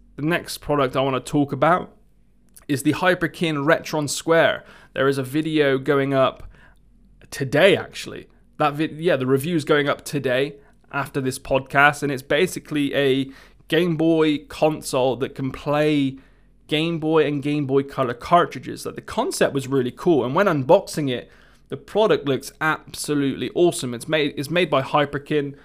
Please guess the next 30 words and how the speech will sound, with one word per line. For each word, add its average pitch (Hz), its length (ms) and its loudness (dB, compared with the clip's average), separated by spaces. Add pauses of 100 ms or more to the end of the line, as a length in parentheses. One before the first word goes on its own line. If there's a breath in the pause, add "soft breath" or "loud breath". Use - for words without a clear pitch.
(220 loud breath)
Uh, 131 260 4
they 135 180 0
make 135 300 -2
a 127 100 -2
lot 127 280 2
of 123 180 -8
retro 135 380 0
gaming 127 420 -2
products. - 880 -2 (320 loud breath)
Uh, 131 260 0
they're 131 100 -2
not 143 200 -2
necessarily 143 600 0
the 123 80 -6
best 151 640 -2
quality 143 460 0
products 139 440 0
out 127 220 0
there, 131 200 4
but 147 180 -2
they're 139 180 2
always 175 360 6
innovating 143 640 -2
and 123 140 -6
bringing 139 240 0
out 117 120 -2
new 127 140 0
stuff, 127 320 -2
which - 220 -10
we, 113 200 -10